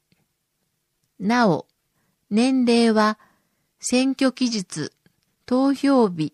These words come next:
現在のものです。議会、予算案など二十七議案を審議。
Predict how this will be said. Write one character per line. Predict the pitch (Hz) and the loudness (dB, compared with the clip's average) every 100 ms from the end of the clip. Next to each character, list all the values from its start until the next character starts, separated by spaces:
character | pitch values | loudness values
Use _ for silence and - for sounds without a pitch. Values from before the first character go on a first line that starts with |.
| - | -4
現 | 180 226 202 | 2 4 2
在 | 170 156 156 | 0 -2 -2
の | 226 185 | -2 0
も | 175 | 2
の | 170 180 | 2 2
で | 156 156 | 0 -4
す。 | - - _ _ _ _ _ _ _ _ _ _ _ _ _ _ _ _ _ _ _ _ - | -8 -12 _ _ _ _ _ _ _ _ _ _ _ _ _ _ _ _ _ _ _ _ -10
議 | 185 254 | -4 -4
会、 | - 226 156 - _ _ _ _ _ _ _ _ _ _ _ _ _ | 0 0 0 -4 _ _ _ _ _ _ _ _ _ _ _ _ _
予 | 208 214 | 0 0
算 | 294 311 294 214 | 0 2 2 2
案 | 180 | 2
な | 170 165 | 2 0
ど | 151 - _ _ _ _ _ _ 220 | -2 -4 _ _ _ _ _ _ -4
二 | 269 302 | -4 0
十 | 269 220 175 | 0 2 2
七 | 175 208 240 | 2 0 -2
議 | 220 254 | 0 2
案 | 226 185 156 | 2 2 0
を | 143 - | -2 -6
審 | - 226 180 | -2 0 0
議。 | 139 - | -2 -8